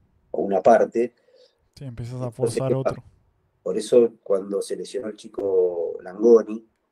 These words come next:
Speaker 1: cuatro o cinco veces, me parecía que tenía algo similar a lo que tenía yo. Por suerte ahora se dejó de lesionar, no sé si lo descubrieron o qué. Pero claro, hay, hay como una disparidad de fuerzas en el músculo, en los músculos, que tienen que estar todos parejos,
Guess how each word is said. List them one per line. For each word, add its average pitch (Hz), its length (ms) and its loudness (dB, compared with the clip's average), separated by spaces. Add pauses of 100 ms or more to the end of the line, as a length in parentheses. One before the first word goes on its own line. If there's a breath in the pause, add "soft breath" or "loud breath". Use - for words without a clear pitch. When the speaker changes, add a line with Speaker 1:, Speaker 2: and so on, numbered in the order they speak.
(340)
Speaker 1:
cuatro 101 400 0
o - 20 -18
cinco 104 340 -6
veces, 101 520 -8
me 85 100 -16
parecía 87 460 -6
que 95 100 -2
tenía 98 180 -6
algo 98 120 -2
similar 92 420 -2
a 107 40 6
lo 101 80 4
que 90 60 2
tenía 90 220 -4
yo. 90 240 -8 (300)
Por 85 140 -2
suerte 101 240 2
ahora 92 160 4
se 90 140 -6
dejó 95 180 0
de 92 60 4
lesionar, 98 360 -4
no 92 80 -2
sé 92 120 -8
si 92 140 -8
lo 87 100 -2
descubrieron 92 640 -2
o 92 100 -2
qué. 104 260 2 (680)
Pero 104 180 2
claro, 120 380 6 (200)
hay, 117 220 -2
hay 113 200 -2
como 107 180 -8
una 104 100 -8
disparidad 104 440 -2
de 117 80 4
fuerzas 117 460 0
en 104 60 -18
el 107 120 -12
músculo, 123 540 -8 (440)
en 95 120 -16
los 131 180 0
músculos, 117 640 -10 (320)
que - 120 -12
tienen 110 220 -8
que 98 40 -6
estar 104 200 -4
todos 113 220 0
parejos, - 580 -4